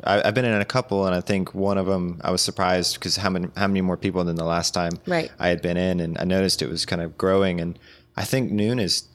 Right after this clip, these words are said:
Speaker 1: a tough hour.
Speaker 2: Sure.
Speaker 1: Um,
Speaker 2: I do too.
Speaker 1: especially if you can't, 'cause it's an hour long class. If you
Speaker 2: Mm-hmm.
Speaker 1: go over, right? Every,
Speaker 2: Right.
Speaker 1: if, say if your typical person has an hour br-, lunch break, they have to
Speaker 2: Mm-hmm.
Speaker 1: get here, change, work out,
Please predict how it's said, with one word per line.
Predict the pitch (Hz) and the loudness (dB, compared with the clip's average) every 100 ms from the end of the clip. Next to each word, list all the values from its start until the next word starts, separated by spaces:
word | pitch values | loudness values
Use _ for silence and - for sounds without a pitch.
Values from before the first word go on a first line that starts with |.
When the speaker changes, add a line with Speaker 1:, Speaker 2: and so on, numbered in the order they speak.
| - | -8
Speaker 1:
a | 71 | -6
tough | 82 95 - | -4 -2 -2
hour. | 76 82 104 101 87 95 | -2 0 2 0 -2 -6
Speaker 2:
Sure. | - 98 | 0 2
Speaker 1:
Um, | 95 90 85 85 - - | 2 0 -4 -10 -20 -10
Speaker 2:
I | 180 | -4
do | 190 | -2
too. | 196 | 0
Speaker 1:
especially | 180 123 - | 2 4 4
if | 127 | 2
you | 110 | 0
can't, | - 110 95 - - - - - _ | 0 0 0 -4 -18 -20 -20 -20 _
'cause | - | -2
it's | 98 | 0
an | 104 | 2
hour | 92 101 | 4 4
long | 104 120 | 2 0
class. | - 90 85 - | 0 -2 0 -2
If | 151 | -2
you | 160 | -2
Speaker 2:
Mm-hmm. | |
Speaker 1:
go | 170 98 92 | 2 4 4
over, | 90 90 90 90 - | 2 2 0 -4 -4
right? | 90 90 - - | 0 0 0 -2
Every, | 95 92 | -2 0
Speaker 2:
Right. | 180 | 0
Speaker 1:
if, | - | 0
say | - 131 | 4 4
if | 127 - - - - - | 2 -2 -18 -20 -20 -6
your | 104 | -2
typical | 110 117 104 | 0 2 0
person | 95 95 95 | 0 0 0
has | 87 | 0
an | 82 | 0
hour | 80 82 82 | 2 0 -2
br-, | - 82 - | -4 -6 -4
lunch | 92 82 80 | -4 -4 -4
break, | 85 82 | -4 -4
they | - | -2
have | 87 | -4
to | 85 | -2
Speaker 2:
Mm-hmm. | |
Speaker 1:
get | 87 85 | -2 -2
here, | 82 87 85 - _ _ - | -2 -2 -4 -10 _ _ -4
change, | - 92 87 82 - | 0 0 0 -4 -4
work | - 92 - | -2 0 0
out, | - 80 | -2 -4